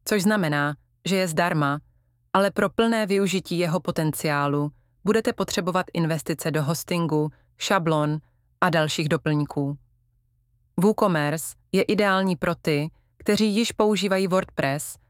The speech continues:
a chtějí přidat e-commerce funkcionalitu k existujícímu webu. Jednou z hlavních výhod WooCommerce je jeho flexibilita. Platforma nabízí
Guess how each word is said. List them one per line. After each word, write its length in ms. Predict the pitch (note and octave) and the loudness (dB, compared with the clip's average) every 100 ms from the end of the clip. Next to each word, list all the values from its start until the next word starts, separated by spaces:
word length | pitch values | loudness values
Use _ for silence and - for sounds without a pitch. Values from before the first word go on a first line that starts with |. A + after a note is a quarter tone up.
| _ _ | _ _
a 80 | F#3 | -2
chtějí 300 | - A3+ A3 | 2 2 2
přidat 320 | - G3+ F#3 - G3 | 0 0 0 0 0
e-commerce 580 | G3 G#3 F#3 D#3 - - | 2 2 2 0 -4 -2
funkcionalitu 880 | F#3 E3+ - D#3 D3 D3 - D3 D3 | -2 -2 -2 0 0 0 -2 -4 -2
k 60 | - | -4
existujícímu 840 | F#3 D3+ E3 - D#3 C#3+ - D3+ | -2 -2 -2 -2 -2 -2 -2 0
webu. 420 | D3 E3 D3 C#3 C#3+ _ - _ _ _ _ _ _ _ _ _ | 0 0 0 -2 -4 _ -20 _ _ _ _ _ _ _ _ _
Jednou 320 | G#3 A3 A#3+ | 2 4 4
z 80 | A3 | 2
hlavních 400 | F#3 A3+ A#3+ G#3+ | 0 2 0 0
výhod 420 | G3 G3+ D#3 D3 | -2 0 0 -2
WooCommerce 680 | - D3 E3 D3 C#3+ D3 - - _ - | -2 -2 0 0 -2 -6 -12 -16 _ -4
je 140 | F#3+ | 0
jeho 240 | F3 E3 F3+ | 2 0 0
flexibilita. 840 | - F#3+ - E3 D3+ D3+ D3 C3+ - _ _ _ _ _ _ _ | -2 -2 -2 0 0 0 0 -2 -6 _ _ _ _ _ _ _
Platforma 580 | G#3 G#3+ - A#3 G3 D#3+ | 0 2 2 2 4 2
nabízí 760 | D#3+ D#3+ F3+ E3+ D#3 D3+ D#3 | 2 0 0 0 0 0 -2